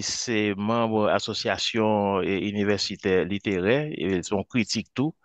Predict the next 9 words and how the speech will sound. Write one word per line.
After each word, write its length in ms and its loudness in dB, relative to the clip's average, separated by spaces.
E 360 6
li 120 0
se 180 -2
manm, 380 2
e, 80 4
sosyete 560 -2
pwofesè 400 -2
franse, 520 -2
e, 540 2